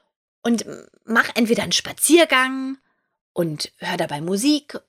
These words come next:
vielleicht, ähm, oder Vögelgezwitscher, was auch immer du hören willst. Oder geh in die Badewanne. Also n-, nimm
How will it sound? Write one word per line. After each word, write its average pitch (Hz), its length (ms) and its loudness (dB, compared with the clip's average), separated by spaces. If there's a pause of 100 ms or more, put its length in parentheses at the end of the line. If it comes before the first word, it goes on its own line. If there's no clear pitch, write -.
(100)
vielleicht, 190 680 -6
ähm, 143 340 -12
oder 170 200 0
Vögelgezwitscher, 220 640 4
was - 140 0
auch 208 60 -8
immer 262 180 6
du 254 100 10
hören 320 240 6
willst. - 220 2 (600)
Oder 214 160 4
geh 247 120 2
in 254 40 4
die 277 80 4
Badewanne. 269 480 4 (180)
Also 226 180 -2
n-, 269 220 -2 (120)
nimm 330 180 2